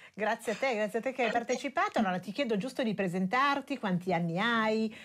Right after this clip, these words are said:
eh, di dove sei, eh, perché hai scelto di fare il servizio civile e il servizio civile proprio al Passo in particolare.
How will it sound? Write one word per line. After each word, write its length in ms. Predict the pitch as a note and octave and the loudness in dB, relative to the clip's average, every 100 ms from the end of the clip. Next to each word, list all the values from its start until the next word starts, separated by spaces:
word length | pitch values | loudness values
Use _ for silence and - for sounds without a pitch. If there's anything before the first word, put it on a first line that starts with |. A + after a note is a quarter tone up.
| - | -8
eh, 920 | - F3+ F3 E3+ E3+ E3 E3 D#3+ D#3+ D#3 | 0 2 4 2 2 2 2 2 0 0
di 100 | E3+ | 2
dove 280 | F3+ F#3+ F#3 | 2 2 0
sei, 800 | - F#3+ F#3 B3 A#3+ A3+ A3+ G#3 | -2 2 4 4 4 4 2 2
eh, 260 | F#3 F3+ E3+ | 4 2 2
perché 420 | D#4+ A3+ - A3 | -2 -2 -2 0
hai 160 | E4+ G3+ | 2 0
scelto 440 | - E3+ F3+ B3+ | 0 0 0 0
di 120 | C4 | 0
fare 300 | F#3 F3+ G3 | 0 2 2
il 60 | E3+ | 0
servizio 340 | G3 G3+ F#3 A#3+ | 0 0 -2 -2
civile 540 | F#4 A3+ G3 A#3+ A#3+ | 0 2 2 0 0
e 300 | A3+ A3 B3+ | 2 2 2
il 160 | G3 F3+ | 0 0
servizio 360 | F#3+ G3 F#3+ F#3 | 0 0 0 0
civile 360 | B3+ F3 G3 | 0 2 2
proprio 320 | - F#3 F#3 | 2 0 0
al 100 | D3+ C#3+ | -2 0
Passo 380 | G3 C#3 - | 0 -2 -4
in 80 | D#3+ | -4
particolare. 800 | D3+ D3 D#3 E3 D#3 C3+ C#3 C#3+ | -2 -4 -2 -2 -2 -2 -4 -4